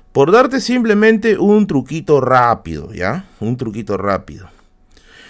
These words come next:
Y este es un truco que no he visto en ningún <laughs> video de YouTube que habla acerca de la FIL. Para los que no saben qué es la FIL, la FIL es la Feria Internacional del Libro,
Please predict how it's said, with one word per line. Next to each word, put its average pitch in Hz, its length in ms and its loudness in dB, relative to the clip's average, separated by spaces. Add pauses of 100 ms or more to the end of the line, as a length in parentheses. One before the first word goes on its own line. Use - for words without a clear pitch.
(140)
Y 147 140 -4
este 233 320 0
es 233 140 -2
un 214 160 -2
truco 208 600 0 (160)
que 98 240 -6
no 190 640 0 (420)
he 139 220 -6
visto 156 840 -6 (3500)
en 143 360 4
ningún 160 500 0
<laughs> - 20 -20
video 160 520 2
de 135 140 0
YouTube 143 460 -2
que 110 140 0
habla 123 240 0
acerca 113 380 -4
de 101 120 -2
la 87 120 -4
FIL. 107 280 -8
Para 98 120 -6
los 104 120 -4
que 147 60 -6
no 196 120 -2
saben 202 220 -6
qué 196 80 -6
es 190 60 -4
la 139 140 -4
FIL, 214 300 -8 (320)
la 95 160 -4
FIL 175 240 -4
es 190 140 0
la 95 120 -6
Feria 156 420 -4
Internacional 104 840 -6
del 123 160 -6
Libro, 170 440 -4